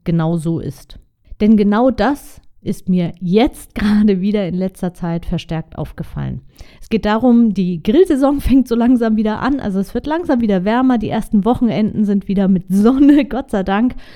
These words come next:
Und, ähm, ja, wir grillen zusammen.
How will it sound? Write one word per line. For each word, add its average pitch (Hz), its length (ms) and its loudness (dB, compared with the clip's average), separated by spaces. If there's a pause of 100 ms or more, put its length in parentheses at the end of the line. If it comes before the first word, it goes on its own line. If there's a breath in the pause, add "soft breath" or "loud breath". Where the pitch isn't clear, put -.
(420 loud breath)
Und, 214 540 2
ähm, 196 460 0 (680)
ja, 233 180 4
wir 208 80 2
grillen 240 360 2
zusammen. 139 580 -6